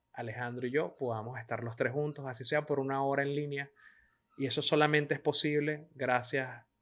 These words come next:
a un Nintendo. Valoren el tiempo con sus hijos y si no los tienen cerca, sean ingeniosos.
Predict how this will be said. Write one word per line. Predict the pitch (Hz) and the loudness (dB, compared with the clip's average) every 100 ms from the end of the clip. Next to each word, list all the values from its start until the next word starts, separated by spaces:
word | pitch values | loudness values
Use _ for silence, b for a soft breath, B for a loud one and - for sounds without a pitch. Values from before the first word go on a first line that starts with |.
| _ _ - | _ _ -8
a | 120 | -6
un | 117 120 | -4 -4
Nintendo. | 120 117 104 - - _ _ _ _ _ _ _ _ _ _ _ _ _ _ _ _ _ _ _ | -4 -4 -6 -8 -20 _ _ _ _ _ _ _ _ _ _ _ _ _ _ _ _ _ _ _
Valoren | 127 131 143 | -2 4 6
el | 160 | 6
tiempo | 147 143 156 | 6 0 2
con | 156 | 0
sus | 135 - | 2 2
hijos | 165 170 156 - | 2 0 -4 -10
y | 139 | -10
si | 127 135 | -6 -4
no | 143 | -4
los | 151 | -2
tienen | 165 156 | -2 0
cerca, | 151 165 165 170 165 - b b b b _ _ _ | 2 2 2 0 -6 -10 b b b b _ _ _
sean | - - 131 139 - | -6 -2 0 -2 -6
ingeniosos. | 156 131 127 127 120 - | -6 -6 -6 -6 -6 -10